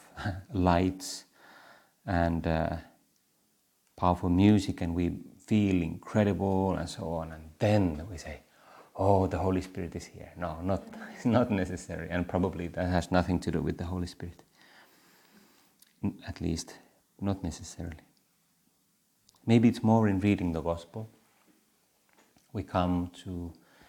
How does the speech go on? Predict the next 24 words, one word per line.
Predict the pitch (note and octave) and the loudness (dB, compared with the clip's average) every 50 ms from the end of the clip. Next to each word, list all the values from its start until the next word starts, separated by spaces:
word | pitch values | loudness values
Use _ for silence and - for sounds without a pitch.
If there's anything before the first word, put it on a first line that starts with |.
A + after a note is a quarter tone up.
| - - _ _ _ _ _ _ - | -20 -20 _ _ _ _ _ _ 2
the | - F#2+ F2 | 4 6 6
oratory, | F2 F2+ F#2 F2+ F2+ - G2 F#2 F2+ F2 F2 F2 | 8 6 6 4 2 0 -2 0 0 0 0 -2
or | E2+ E2+ D#2+ D#2 D#2 D#2 - - | -2 -4 -6 -6 -8 -10 -8 -8
we | E2+ | -4
go | D2+ F#2 F2 E2+ | 0 0 0 0
to | E2+ - F2+ D#2+ | 0 -4 -6 -6
our | D#2+ E2+ E2+ F2 F2+ | -4 -6 -6 -6 -4
room, | F2 F#2+ G2+ G2+ G2 G2 G2 F#2+ F#2+ F#2 | 0 2 2 2 2 2 0 0 -2 -2
or | D#2+ D2+ E2 | -4 -6 -10
we | F2 F2+ F2+ | -12 -14 -12
go | - F2+ | -12 -14
to | F2+ - - E2 | -12 -12 -12 -12
church, | - - - G2 F#2+ F#2 F#2 F#2 F2+ - - | -10 -6 -2 2 2 4 4 2 0 -2 -2
and | F2+ E2+ E2 - - _ _ _ _ _ _ _ _ _ _ _ _ _ _ _ _ _ _ _ _ _ _ _ _ _ _ _ _ _ _ - | -4 -4 -4 -6 -14 _ _ _ _ _ _ _ _ _ _ _ _ _ _ _ _ _ _ _ _ _ _ _ _ _ _ _ _ _ _ -6
we | B2 | -2
read | A2+ C3 E3+ D3 | 0 0 0 2
the | C#3 B2 | 2 4
Gospel | B2+ C#3+ C#3 C#3 - - A#2+ A2+ A2 | 4 2 2 0 -2 0 0 2 4
and | A2 A2 A2 A2 A2 - - - _ _ _ _ _ _ _ _ _ - | 4 4 4 2 0 -4 -14 -20 _ _ _ _ _ _ _ _ _ -4
we | B2 | -2
find | - - E3 E3 D#3 D3 | 0 2 2 2 2 2
some | - C#3 B2+ B2+ | 2 2 2 4
new | C#3 D#3+ E3+ D3+ | 4 4 4 4
light. | B2+ A#2 F#2+ E2 D#2+ D2 D2 - - | 4 4 4 2 0 -4 -8 -14 -20